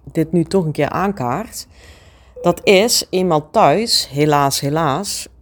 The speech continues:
eh, een beetje een eigen leven gaan leiden. En dat is uiteindelijk door diegene thuis vertaald als, eh, "Ik moet er bovenop zitten, ik moet doorpakken, ik moet echt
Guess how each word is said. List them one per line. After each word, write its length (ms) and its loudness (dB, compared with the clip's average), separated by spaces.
eh, 440 0
een 120 -2
beetje 260 2
een 60 -4
eigen 380 0
leven 440 0
gaan 260 -8
leiden. 420 -6
En 160 4
dat 220 2
is 260 0
uiteindelijk 1160 2
door 140 0
diegene 580 0
thuis 360 0
vertaald 840 0
als, 800 0
eh, 280 0
"Ik 160 -10
moet 140 -4
er 120 -6
bovenop 540 2
zitten, 320 -4
ik 60 -12
moet 180 -4
doorpakken, 560 0
ik 80 -10
moet 260 -6
echt 400 -8